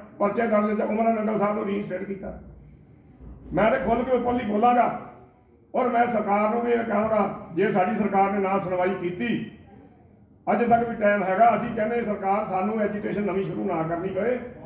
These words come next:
ਔਰ ਇਲੈਕਸ਼ਨ ਹੁਣ ਐਮ ਪੀ ਦੇ ਹੋਣੇ ਨੇ, ਤੁਹਾਨੂੰ ਸਾਰਿਆਂ ਨੂੰ ਪਤਾ। ਉਸ, ਉਹਨਾਂ ਇਲੈਕਸ਼ਨਾਂ ਦੇ ਵਿੱਚ ਡਿਊਟੀ ਸਾਡੀ ਪੰਜਾਬ ਪੁਲਿਸ ਨੇ ਹੀ ਕਰਨੀ ਹੈ ਨਾ। ਜੇ ਉਹ, ਜੇ ਧੱਕਾ ਚਾਹੁੰਦਾ ਤਾਂ ਫਿਰ ਪੁਲਿਸ ਨੇ ਹੀ ਧੱਕਾ ਕਰਾਉਣਾ।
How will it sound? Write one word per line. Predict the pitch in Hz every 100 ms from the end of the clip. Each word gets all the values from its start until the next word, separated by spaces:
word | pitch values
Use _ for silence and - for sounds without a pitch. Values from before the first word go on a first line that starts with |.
| - -
ਔਰ | 226
ਇਲੈਕਸ਼ਨ | 202 190 220 220
ਹੁਣ | 220
ਐਮ | 220 185 180
ਪੀ | 190 202
ਦੇ |
ਹੋਣੇ | 185 175
ਨੇ, | 175 175
ਤੁਹਾਨੂੰ | 185 175
ਸਾਰਿਆਂ | 170 170 208
ਨੂੰ | 202 170
ਪਤਾ। | 151 - - - - _ - - - -
ਉਸ, | 220 240
ਉਹਨਾਂ | 240 233 247
ਇਲੈਕਸ਼ਨਾਂ | 214 190 170 220
ਦੇ | 226
ਵਿੱਚ | 220 208
ਡਿਊਟੀ | 185 180 190
ਸਾਡੀ | 202 185 202
ਪੰਜਾਬ | 185 175 180
ਪੁਲਿਸ | 165 156
ਨੇ | 196
ਹੀ | 220
ਕਰਨੀ | 196 180 170
ਹੈ |
ਨਾ। | 151 196 - - - - - - - - - 139
ਜੇ | 139 196 233
ਉਹ, | 240 240 226 165
ਜੇ | 160 202 226 226 - - -
ਧੱਕਾ | 185 190
ਚਾਹੁੰਦਾ | 208 202 226
ਤਾਂ | 240 233
ਫਿਰ |
ਪੁਲਿਸ | 196 202
ਨੇ | 208 247
ਹੀ |
ਧੱਕਾ | 226 202
ਕਰਾਉਣਾ। | 202 202 226 - -